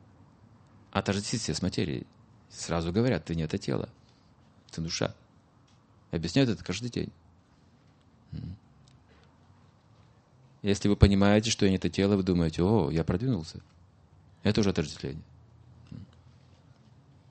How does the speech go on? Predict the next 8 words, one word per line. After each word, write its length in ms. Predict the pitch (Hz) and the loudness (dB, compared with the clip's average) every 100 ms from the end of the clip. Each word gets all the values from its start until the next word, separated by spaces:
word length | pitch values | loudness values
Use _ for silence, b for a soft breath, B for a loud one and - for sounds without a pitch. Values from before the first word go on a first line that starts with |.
| _ - | _ 2
Нет 140 | 113 | 6
никакого 340 | 139 170 170 180 | 8 8 8 6
продвижения 540 | 185 190 185 143 98 | 6 4 4 6 4
в 60 | 80 | 2
этом. 280 | 78 - - | -2 -8 -8
Это 180 | 92 104 | -2 2
ваша 260 | 117 - | 2 2
просто 360 | 135 143 - | 2 0 0